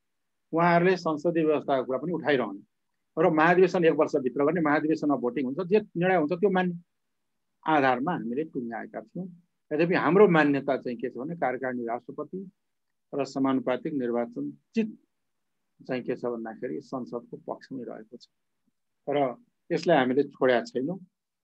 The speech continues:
तर देशमा अन्य मुद्दाहरू बढी आइपुगेको कारणले छ र संविधान संशोधन गर्ने प्रस्ताव जुन हामीले दर्ता गराएका छौँ संसदमा, त्यसमा पनि यो कुरा उल्लेख छ।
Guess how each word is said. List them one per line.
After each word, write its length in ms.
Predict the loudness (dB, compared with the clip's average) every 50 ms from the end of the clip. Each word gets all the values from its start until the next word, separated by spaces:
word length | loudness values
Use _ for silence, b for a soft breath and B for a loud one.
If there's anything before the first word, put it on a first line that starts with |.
| _ _ -2
तर 120 | -2 2
देशमा 360 | 2 2 2 2 2 0 0
अन्य 220 | 2 2 2 2 2
मुद्दाहरू 440 | 2 0 0 2 2 2 2 0 0
बढी 260 | -2 0 0 2 0
आइपुगेको 360 | 0 -2 -4 -6 -8 -8 -8
कारणले 380 | -8 -10 -10 -8 -8 -8 -8 -8
छ 300 | -6 -6 -6 -6 -8 -10 -16 -20 -20 _ _ _ _ _ _ -6
र 40 | -6
संविधान 460 | -2 2 4 6 6 8 8 6 6
संशोधन 560 | 4 2 2 0 2 2 2 2 4 4 4 4
गर्ने 220 | 4 4 4 2
प्रस्ताव 500 | 0 -4 -6 -10 -4 0 0 2 2 2
जुन 140 | 0 0 0
हामीले 220 | -2 -2 -2 -2
दर्ता 340 | -2 -2 -4 -2 -2 0 0
गराएका 320 | 0 0 -2 -2 -4 -6
छौँ 180 | -8 -10 -12 -14
संसदमा, 520 | -12 -12 -14 -12 -12 -10 -10 -8 -10 -10 -12 _ _ _ _ _ _ _
त्यसमा 240 | -6 -4 -4 -6 -6
पनि 200 | -4 -4 -4 -4
यो 80 | -4
कुरा 180 | -6 -8 -10 -10
उल्लेख 300 | -10 -10 -12 -12 -14 -16 _
छ। 40 | -20